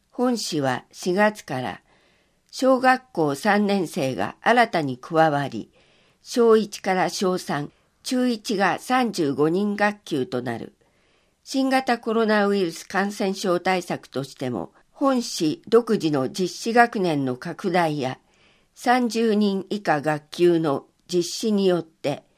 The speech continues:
一人一人の個性を伸ばす教育を実践すべきと考えるが、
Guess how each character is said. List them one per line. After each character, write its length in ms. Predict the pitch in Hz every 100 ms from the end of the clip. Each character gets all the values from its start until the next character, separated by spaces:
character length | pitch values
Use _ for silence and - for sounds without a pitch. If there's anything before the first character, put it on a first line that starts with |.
| _ _ _ _
一 300 | - - 247
人 160 | 247 247
一 260 | - -
人 140 | 185 147
の 120 | 143
個 200 | - 233
性 240 | 240 220
を 120 | 165 147
伸 140 | 139
ば 160 | 175 190
す 160 | -
教 180 | - 170
育 320 | 160 160 143
を 120 | 139 -
実 420 | 151 160 - 233
践 100 | 226
す 160 | - 170
べ 160 | 214
き 80 | 208
と 100 | 147
考 340 | 139 160 165 160
え 140 | 143
る 160 | 135 95
が、 180 | -